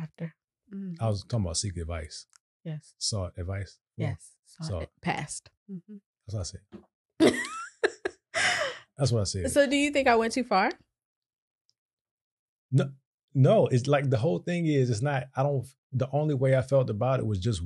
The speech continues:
Speaker 2: weird because, like, why, like, how? <laughs> Like, how do you, Dad, um,
Speaker 1: <laughs>
Speaker 2: you know, trying to bust it open.
Speaker 1: Uh,
Speaker 2: Um,
Speaker 1: but you wouldn't,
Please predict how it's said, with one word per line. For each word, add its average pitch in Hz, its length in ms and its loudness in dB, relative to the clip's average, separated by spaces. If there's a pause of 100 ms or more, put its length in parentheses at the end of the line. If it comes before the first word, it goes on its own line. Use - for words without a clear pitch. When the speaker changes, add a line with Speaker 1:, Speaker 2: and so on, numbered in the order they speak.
Speaker 2:
weird 95 380 -2 (120)
because, 107 520 -2 (1200)
like, 92 260 -4
why, 104 320 -4
like, 95 160 -4
how? - 440 -6 (120)
<laughs> 143 100 6 (280)
Like, 135 220 2
how 175 100 4
do 151 80 0 (180)
you, 226 180 0 (800)
Dad, 104 400 4 (100)
um, 113 640 2 (680)
Speaker 1:
<laughs> - 720 -20
Speaker 2:
you 107 80 -2
know, 101 240 0 (400)
trying 110 240 0
to 101 60 2
bust 90 340 0
it 147 100 4
open. 123 400 2 (180)
Speaker 1:
Uh, 104 420 6
Speaker 2:
Um, 101 240 -2
Speaker 1:
but 247 240 0
you 311 220 -4
wouldn't, 262 380 4